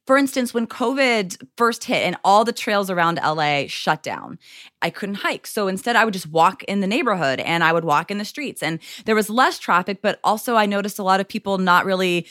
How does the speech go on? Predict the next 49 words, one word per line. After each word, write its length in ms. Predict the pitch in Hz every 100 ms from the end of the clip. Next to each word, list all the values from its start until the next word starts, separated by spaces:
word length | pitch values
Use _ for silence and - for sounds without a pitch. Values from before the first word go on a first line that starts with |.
| -
stopping 480 | - - 160 180 226
at 80 | -
stop 260 | - 277 -
<laughs> 80 |
signs 320 | 294 349 226 -
anymore 720 | 226 196 196 185 180 175 -
or 320 | 185 175 170
running 300 | 175 180 214
through 180 | - 269
lights. 460 | 277 381 311 - - - - - - 277
So 160 | 294 -
as 220 | 277 294
I 100 | 311
was 160 | 269 254
out 180 | 247 -
there, 160 | 262 226
I 80 |
had 220 | 214 254 233
to 60 |
shift 540 | - - - 262 - 208
my 200 | 208 190
awareness 720 | 180 185 254 330 156 139 - -
and 580 | 196 185 180 170 170
be 180 | - 226
more 220 | 220 233
aware 280 | 226 208 220
of 100 | 254
cars 440 | - 175 131 131 -
and 420 | 165 165 160 160
not 180 | 170 185
have 220 | 202 208
my 200 | 185 165
earphones 420 | - 156 160 151 151
in. 100 | 147
Or 40 |
if 80 | 151
I 80 | 175
did, 180 | 165 165
I 100 | 165
would 100 | 165
just 120 | 180
have 180 | 160 160
one 260 | 175 254
in 120 | 214 180
so 120 | 175
I 80 | 170
could 60 | 170
always 220 | 165 -
hear. 280 | - 269